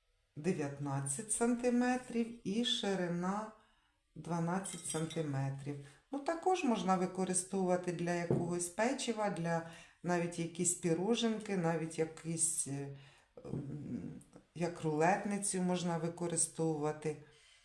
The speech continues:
От, ну, будь-для чого. Тут вона має висоту, ем, висоту чотири сантиметри, то навіть можна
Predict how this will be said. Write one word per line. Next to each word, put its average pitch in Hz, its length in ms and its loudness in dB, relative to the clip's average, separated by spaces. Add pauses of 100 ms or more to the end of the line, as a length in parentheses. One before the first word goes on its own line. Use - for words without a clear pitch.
(300)
От, 151 380 -10
ну, 226 420 0 (540)
будь-для 170 480 0
чого. 202 600 4
Тут - 280 -4
вона 175 260 4
має 170 300 2
висоту, 175 720 -2 (500)
ем, 151 760 -8 (1400)
висоту 180 680 -2
чотири 175 520 0
сантиметри, 185 800 2
то 170 180 -2
навіть 190 380 0
можна 175 460 0